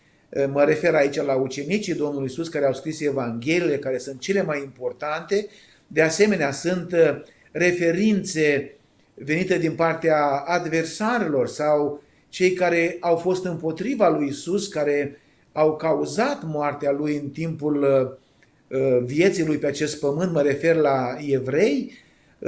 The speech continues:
și despre aceasta a scris Iosif Flavius în, Războiul Iudaic, în,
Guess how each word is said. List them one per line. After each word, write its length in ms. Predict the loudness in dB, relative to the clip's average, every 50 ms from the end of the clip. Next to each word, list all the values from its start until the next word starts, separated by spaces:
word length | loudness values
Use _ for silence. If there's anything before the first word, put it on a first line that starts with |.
| 4 6 6 4 4
și 400 | 0 -4 -4 -2 0 0 0 2
despre 260 | 2 0 0 4 4 4
aceasta 440 | 4 4 4 2 2 2 2 0
a 100 | 0 0
scris 400 | 0 -4 -4 -4 -4 -4 -4 -4
Iosif 520 | -2 0 0 0 0 -2 -4 -6 -6 -10 -8
Flavius 680 | -4 -2 -2 -2 -2 -2 -2 -2 0 0 0 -2 -2
în, 220 | -6 -6 -4 -2 0 0 0 0 0 -4 -8 -18 _ _ _ _ _ _ _ 0 2 2 4 4 2 2 2 2
Războiul 560 | 0 0 0 -2 -2 2 4 6 4 4 4
Iudaic, 640 | 0 0 2 2 2 2 4 4 4 4 2 0 -4
în, 220 | -4 -4 -2